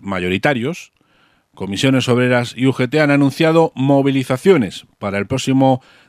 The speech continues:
día diecinueve de julio. Y la ciudadanía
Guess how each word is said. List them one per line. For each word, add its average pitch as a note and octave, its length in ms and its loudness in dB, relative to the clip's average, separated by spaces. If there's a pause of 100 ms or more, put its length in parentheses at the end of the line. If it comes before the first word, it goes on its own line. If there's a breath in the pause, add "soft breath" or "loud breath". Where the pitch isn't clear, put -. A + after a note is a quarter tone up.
(100)
día C3 420 0
diecinueve B2 960 -2
de G#2+ 220 -8
julio. E2+ 480 -4 (560 soft breath)
Y C3 240 -2
la C3+ 140 0
ciudadanía D#3 680 2